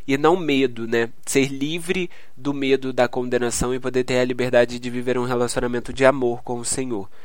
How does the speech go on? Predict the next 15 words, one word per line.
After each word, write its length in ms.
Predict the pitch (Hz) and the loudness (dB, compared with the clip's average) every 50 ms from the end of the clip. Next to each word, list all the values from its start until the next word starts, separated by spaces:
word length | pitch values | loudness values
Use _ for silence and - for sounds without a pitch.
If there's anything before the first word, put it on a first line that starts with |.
| - - - - - | -10 -10 -10 -6 -2
Essa 360 | - 113 110 - - - 127 | 2 2 2 2 2 2 4
é, 280 | 120 120 120 120 - - - - | 4 4 4 2 -2 -4 -6 -6
é 160 | - 110 113 117 | -2 -2 0 0
mais 340 | 117 117 117 117 123 123 | 2 2 4 2 2 0
uma, 500 | 135 127 123 123 123 120 117 113 110 107 - - - - - - - - - - | -2 -4 -2 0 0 2 0 0 -2 -4 -6 -10 -12 -12 -10 -8 -8 -8 -8 -6
uma 240 | - 127 127 135 139 | -2 4 6 6 6
linda 480 | 135 123 123 131 135 151 160 160 156 151 | 6 4 0 0 0 0 2 2 2 2
liberdade 560 | 139 135 135 139 131 123 127 123 117 - - | 2 2 2 2 2 4 4 4 2 2 -2
que 80 | - 123 | -4 -4
o 20 | |
Senhor 260 | - - 123 120 120 | -2 -2 -2 -2 -2
nos 240 | 117 120 117 113 - | -2 -4 -4 -4 -2
dá 240 | - 117 110 113 117 | 2 2 4 4 2
de 160 | 117 123 120 | 2 0 -2
sermos 1000 | - - 127 120 117 117 120 120 120 120 117 113 113 107 104 107 - - - | -2 0 0 0 0 -2 -2 -4 -4 -4 -6 -6 -6 -6 -6 -6 -6 -6 -8